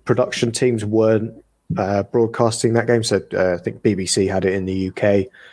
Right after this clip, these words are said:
Uh, it wasn't their camera crew. It was a stream from uefa. Uh, I think there are some things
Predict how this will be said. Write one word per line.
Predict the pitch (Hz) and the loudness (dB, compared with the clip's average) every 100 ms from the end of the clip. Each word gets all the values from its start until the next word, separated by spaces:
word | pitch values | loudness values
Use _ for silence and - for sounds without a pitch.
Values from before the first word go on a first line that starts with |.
| - - | -18 -2
Uh, | 85 87 | 0 2
it | 104 110 | 0 -2
wasn't | 110 110 107 - 101 | 0 2 0 -4 -2
their | 107 101 | 2 2
camera | 98 113 110 107 | 2 0 2 0
crew. | - 120 | 2 0
It | 107 | 0
was | 101 | 0
a | 98 | 0
stream | - - 98 92 90 | 0 -2 0 0 -4
from | - 95 | -4 0
uefa. | 95 98 98 - 107 98 - - | 2 2 2 0 0 0 -4 -2
Uh, | 87 80 82 | 2 4 2
I | 76 | 0
think | - 87 | -2 -2
there | 90 90 | 0 0
are | |
some | 90 - 92 | 0 0 -4
things | - 95 90 - | -2 -2 -2 -6